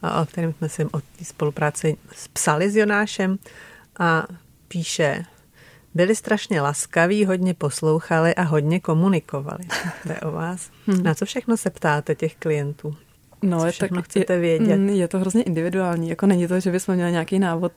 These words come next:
Speaker 2: eh, otázek, eh, co každému dáme, jo? Že je to jako spíš taková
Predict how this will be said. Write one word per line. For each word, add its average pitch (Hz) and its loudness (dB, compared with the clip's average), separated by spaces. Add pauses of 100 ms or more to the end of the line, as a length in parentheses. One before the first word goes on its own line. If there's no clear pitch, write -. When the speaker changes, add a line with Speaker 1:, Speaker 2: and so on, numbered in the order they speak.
Speaker 2:
eh, 185 -2 (240)
otázek, 170 0
eh, 190 -2 (260)
co - 0
každému 185 4
dáme, 185 4
jo? 147 0
Že 175 -2 (160)
je 180 -4
to 180 0 (160)
jako 185 -2
spíš - -2
taková 180 2